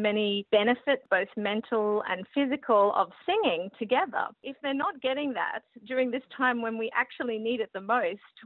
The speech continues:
we were just thinking, "How can we deliver this program so that people can still be safe in self-isolation or quarantine, but they can still get at least some of the benefit of the choir program and feel connected and keep their routine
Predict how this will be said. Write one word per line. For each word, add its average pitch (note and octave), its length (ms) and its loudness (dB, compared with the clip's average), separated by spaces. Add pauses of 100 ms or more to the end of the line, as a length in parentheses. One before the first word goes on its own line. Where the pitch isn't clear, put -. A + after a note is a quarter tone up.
(100)
we A#3 100 -2
were A3+ 160 0
just - 220 -8
thinking, A3+ 420 0 (140)
"How A3+ 100 6 (140)
can B3+ 160 2
we A3 180 0
deliver G#3+ 380 0
this G#3 240 -6
program G3+ 420 -2
so G#3+ 140 2
that - 180 -6
people C4+ 240 -6
can A#3 200 -2
still G#3+ 280 2
be G3 80 -8 (200)
safe A3+ 360 2 (160)
in G#3 100 -4 (100)
self-isolation G#3 1040 0
or F#3 140 -12
quarantine, G3+ 880 -4
but A3 160 0
they A3 140 -2
can A#3 200 -4
still B3+ 320 2
get - 200 -4 (120)
at G#3 100 -10
least G#3+ 200 -4
some F#4 160 -4
of G#3 140 -14
the F3 140 -8
benefit E3+ 420 -10 (240)
of G3 140 -6
the G#3 160 -6
choir F#3+ 360 2
program F3+ 520 -4
and - 180 -14
feel G3 320 -2 (300)
connected G#3+ 680 0
and B3 180 -2
keep D#4 220 0
their A#3+ 180 2
routine B3 460 2